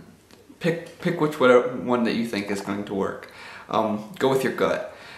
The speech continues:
But overall, cross off two that don't make any sense at all. Let's say you're making vent changes. There's generally going to be two that just don't make any sense at all, and then you're gonna see two other answers that are going to be very similar.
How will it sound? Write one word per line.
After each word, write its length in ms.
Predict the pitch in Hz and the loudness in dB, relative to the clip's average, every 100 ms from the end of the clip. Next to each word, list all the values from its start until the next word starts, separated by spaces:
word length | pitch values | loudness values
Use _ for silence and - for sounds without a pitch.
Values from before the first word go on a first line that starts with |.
| - - | -18 2
But 480 | 123 123 120 - - | 6 8 6 -2 2
overall, 800 | 165 175 143 127 143 - - - - | 4 6 8 8 8 4 -4 -10 -2
cross 360 | - 151 160 | 6 6 8
off 320 | 165 160 - | 6 4 0
two 180 | - 135 | -2 0
that 200 | 127 95 | 2 2
don't 160 | 123 117 | 4 2
make 240 | 107 - - | 2 -4 -2
any 220 | 135 127 | 0 2
sense 300 | 123 107 104 | 0 -4 -4
at 80 | 95 | -2
all. 320 | 82 - - - - - - - | -2 -4 -10 -16 -20 -20 -20 -8
Let's 220 | 143 147 - | 0 0 4
say 160 | 156 | 4
you're 120 | 143 | 6
making 300 | 139 127 123 | 4 2 0
vent 220 | 117 117 - | 2 2 2
changes. 600 | 104 101 - 95 - - | -2 -4 -6 -10 -10 -4
There's 280 | 143 143 | -2 0
generally 300 | - 170 185 | 2 4 4
going 240 | 165 139 135 | 4 2 2
to 60 | |
be 140 | 117 107 | 0 -2
two 360 | - 123 123 | -4 0 2
that 200 | 139 98 | 2 0
just 160 | 104 - | -2 0
don't 160 | 113 113 | 2 4
make 160 | 113 | 2
any 160 | 113 113 | 0 -2
sense 280 | 113 110 - | -2 -2 2
at 80 | |
all, 480 | 113 113 117 110 - | 4 6 4 0 -6
and 120 | - 120 | -2 -2
then 80 | |
you're 100 | 110 | 0
gonna 160 | 113 107 | -2 -4
see 380 | 107 104 95 - - | -4 -4 -6 -10 -6
two 400 | - 156 156 156 - - | 2 4 4 2 -4 0
other 320 | 127 123 107 | 4 6 6
answers 500 | 101 107 110 117 - | 2 -2 -2 -2 0
that 100 | 104 | 0
are 80 | 104 | 0
going 240 | 107 104 | -4 -6
to 80 | 98 | -4
be 100 | 104 | -2
very 260 | 110 135 | 4 4
similar. 680 | 139 - 156 156 160 160 160 | 4 2 2 4 6 4 2